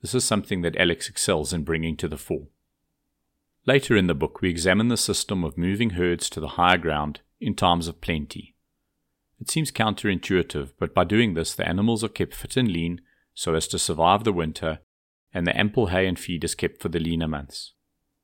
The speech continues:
It makes a lot more sense than letting the animals grow fat and lazy in a time of plenty and then having them starve to death in winter.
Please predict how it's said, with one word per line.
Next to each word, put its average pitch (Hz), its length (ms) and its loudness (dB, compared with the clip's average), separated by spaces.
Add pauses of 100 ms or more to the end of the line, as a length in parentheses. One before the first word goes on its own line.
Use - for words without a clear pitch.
(420)
It 95 140 -4
makes 135 220 4
a 143 40 4
lot 120 240 2
more 139 120 2
sense 85 400 0
than 85 240 -2
letting 92 240 2
the 92 100 0
animals 90 400 0
grow 80 240 0
fat - 340 -2
and 101 140 -2
lazy 80 480 -2 (200)
in 85 120 -4
a 80 60 -2
time 92 300 0
of - 140 -6
plenty 82 560 -2 (420)
and 85 160 0
then 85 120 2
having 85 300 0
them 80 120 -2
starve 85 400 0
to - 100 -10
death 78 360 -2
in 80 80 -8
winter. 76 380 -8